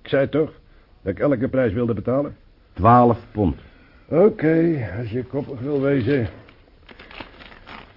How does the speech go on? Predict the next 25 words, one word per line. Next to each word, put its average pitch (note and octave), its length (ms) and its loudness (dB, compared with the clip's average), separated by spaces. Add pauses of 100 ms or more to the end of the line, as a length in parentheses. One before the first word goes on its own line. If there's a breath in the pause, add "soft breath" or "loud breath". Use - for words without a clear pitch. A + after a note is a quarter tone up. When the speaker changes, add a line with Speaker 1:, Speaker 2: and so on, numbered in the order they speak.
(580)
Speaker 1:
Dat - 100 -6
is A2+ 180 -2
tien. D3+ 340 2 (1160)
En G2+ 120 -4
één. C3 340 0 (1160)
Twee. G#2 400 4 (480)
Precies A2+ 320 -4
gepast, A#2+ 460 -2
zie B2+ 140 0
je D3+ 120 2
wel? A3+ 280 -2 (420)
Speaker 2:
Bedankt, F2+ 360 0
Rick. G2 320 2 (1040 soft breath)
En D2 120 -6
ik D2+ 80 -4
hoop G2+ 220 -4
dat F2+ 100 -2
het E2+ 120 -4
nooit A2+ 280 2
uitlekt F2+ 520 2
dat E2 140 -6
je E2 60 -4
hier D#2 140 0
bent C#2+ 180 -2
geweest. C#2+ 280 -6